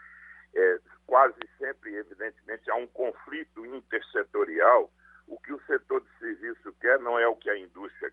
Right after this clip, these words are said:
quer, o que a agricultura quer não é o que a indústria quer. O fato é que nós avançamos agora e tínhamos uma extraordinária oportunidade com aquela pec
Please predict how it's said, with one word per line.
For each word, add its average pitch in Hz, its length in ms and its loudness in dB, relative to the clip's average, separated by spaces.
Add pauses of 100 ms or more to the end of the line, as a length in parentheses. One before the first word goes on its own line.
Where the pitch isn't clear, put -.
quer, 107 140 0
o 98 140 -4
que - 120 -8
a 113 100 6
agricultura 107 840 -8
quer 110 160 -4
não 120 140 -8
é 113 80 0
o 113 60 -2
que - 120 -12
a 101 80 -4
indústria 98 500 -14 (100)
quer. 95 160 0
O 95 120 -8 (140)
fato 165 320 2
é 151 60 -4
que - 180 -20
nós 151 320 -8
avançamos 139 840 -10
agora 85 500 -4 (360)
e 139 120 -16 (140)
tínhamos 143 420 -10
uma 139 120 -10
extraordinária 123 1080 4
oportunidade 92 1000 -6 (560)
com 117 100 -4
aquela 113 380 -2 (160)
pec 107 180 -6